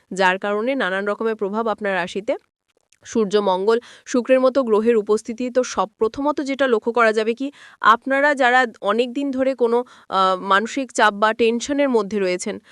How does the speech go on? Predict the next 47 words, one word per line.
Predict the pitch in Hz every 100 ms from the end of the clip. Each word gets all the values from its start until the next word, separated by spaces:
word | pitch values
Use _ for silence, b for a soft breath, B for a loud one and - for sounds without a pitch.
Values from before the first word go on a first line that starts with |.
| b b
সেই | 247 269 294
চিন্তা | 277 240 233 277
দূর | 220 214 220
হবে, | 196 180
কোনো | 185 233 269
না | 285
কোনো | 294
একদিক | 247 202 202 220
দিয়ে | 233 233
দূর | 196
হবে, | 196 185
কোনো | 226 226
না | 226
কোনো | 233 226
প্রবলেম | 208 185 185 202
সলিউশন | 202 - 196 233 269 240
কিন্তু | 202 185
আপনি | 180 226 330 b b b
পেয়ে | 240 254
যাবেন। | 214 180 185
যদি | 196 226
আপনারা | 220 233 233
দীর্ঘদিন | 202 196 214 233
ধরে | 226 240
কোনো | 233 196
সমস্যায় | 208 190 185 208 208
ভুগছেন, | 196 233 - 190 - B B -
কোনো | 226
একটা | 220 226 254
সমস্যা | 233 190 220 233
আপনাকে | 208 220 226
ঘিরে | 214 214 233
রয়েছে, | 196 180 202
তো | 214
সেটা | 226 208 269
সমাধান | - 202 185 185 190
হ-, | 202 196 -
নিশ্চিত | 220 - 302 247
হবে, | 190 170 - B B B
সে | 262 240
যায় | 208 190
কিন্তু | 202 196
আপনি | 208 269
সুফল | - 214 233 302
পাবেই | 208 175 196
পাবেন। | 202 170 180 175 B B B
আম, | 180 180 175